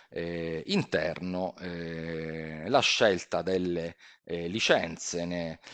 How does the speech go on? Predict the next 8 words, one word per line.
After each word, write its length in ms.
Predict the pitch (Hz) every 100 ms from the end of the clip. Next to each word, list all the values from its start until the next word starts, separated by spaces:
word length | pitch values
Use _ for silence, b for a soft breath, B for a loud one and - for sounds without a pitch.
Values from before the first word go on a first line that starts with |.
| B B -
ne 240 | 85 87
abbiamo 500 | 85 82 95 90 85
accennato, 640 | 85 - 95 95 85 82 78
non 200 | 87 90
ci 400 | - 87 87 85
ritorno 960 | 90 87 90 87 90 90 90 90 92 -
oggi, 500 | 87 80 90 175 233 B B B -
ehm, 1200 | - 107 101 98 95 95 92 92 90 87 87 87